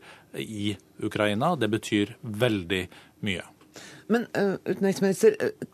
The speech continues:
Speaker 2: kan denne uttalte og tydelige vestlige solidariteten med Ukraina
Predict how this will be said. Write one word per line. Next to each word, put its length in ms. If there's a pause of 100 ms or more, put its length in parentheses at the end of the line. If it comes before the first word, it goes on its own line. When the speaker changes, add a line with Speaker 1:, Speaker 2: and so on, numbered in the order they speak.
Speaker 2:
kan 540
denne 320
uttalte 800
og 160
tydelige 840 (180)
vestlige 840
solidariteten 1040
med 280
Ukraina 680